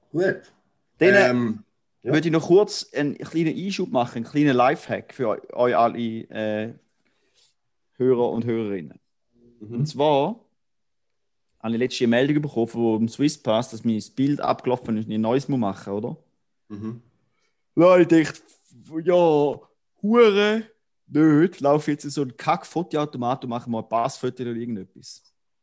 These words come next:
Speaker 2: Nachher habe ich meinen Laptop genommen, habe die Webcam aufgetan. Also, ja,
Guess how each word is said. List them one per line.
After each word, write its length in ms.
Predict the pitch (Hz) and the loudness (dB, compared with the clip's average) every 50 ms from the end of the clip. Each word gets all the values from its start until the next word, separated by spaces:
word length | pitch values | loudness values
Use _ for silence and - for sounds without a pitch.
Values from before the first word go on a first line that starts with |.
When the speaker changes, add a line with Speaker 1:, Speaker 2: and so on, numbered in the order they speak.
| _ _ _ | _ _ _
Speaker 2:
Nachher 320 | - 139 156 151 151 - | -6 -4 -2 -2 -4 -4
habe 120 | - 127 127 | -2 -2 -2
ich 40 | 123 | -2
meinen 140 | 127 123 107 | -2 -2 0
Laptop 420 | 131 139 180 - - 170 180 - | 0 0 -2 -2 -4 -6 -6 -6
genommen, 380 | - 113 104 107 131 170 226 233 _ _ _ _ _ _ _ _ _ _ _ _ _ _ _ _ _ - | -6 -8 -4 -4 -4 -4 -4 -8 _ _ _ _ _ _ _ _ _ _ _ _ _ _ _ _ _ -8
habe 140 | 120 - - | -8 -8 -4
die 60 | - | -2
Webcam 440 | 143 170 180 - - 175 160 156 156 - | -2 -2 -2 -2 -4 -2 -2 -2 -2 -6
aufgetan. 600 | 160 180 - - _ 110 113 117 131 180 233 - _ _ _ _ _ _ _ _ _ _ _ _ _ _ _ _ | -8 -8 -8 -12 _ -8 -6 -4 -4 -4 -6 -10 _ _ _ _ _ _ _ _ _ _ _ _ _ _ _ _
Also, 280 | - 113 117 127 - - - | -8 -4 -2 -2 -4 -2 -2
ja, 460 | 123 131 127 120 113 - - _ _ | 0 2 2 2 2 0 -4 _ _